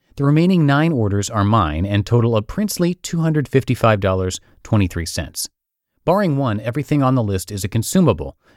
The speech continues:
exciting stuff like dog food, toilet paper, soap, shampoo, diapers, tea, and toothpaste. The barring one is a gift for my mother, a case for her cell phone.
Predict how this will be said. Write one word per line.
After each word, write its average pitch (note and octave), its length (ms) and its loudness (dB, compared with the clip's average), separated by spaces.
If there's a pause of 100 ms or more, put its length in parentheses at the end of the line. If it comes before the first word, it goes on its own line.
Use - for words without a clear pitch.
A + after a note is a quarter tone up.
exciting A#2+ 360 -2
stuff G2+ 360 -2
like D2 220 -10
dog G#2 280 -4
food, G2 380 -4
toilet G2 360 -2
paper, F#2+ 420 -2
soap, A2 420 -2
shampoo, G#2+ 680 0
diapers, F#2 500 -4
tea, F2 280 -4
and F2 100 -4
toothpaste. - 560 -6 (480)
The C3+ 80 0
barring D3 380 2
one G2 240 0
is G#2+ 200 -4
a G#2 60 -2
gift A#2 260 -4
for - 140 -8
my G2 140 -2
mother, A2+ 320 -2 (260)
a C#3+ 60 -4
case D3+ 240 -2
for G2 160 -6
her G#2 80 -6
cell C#3 200 0
phone. - 280 -10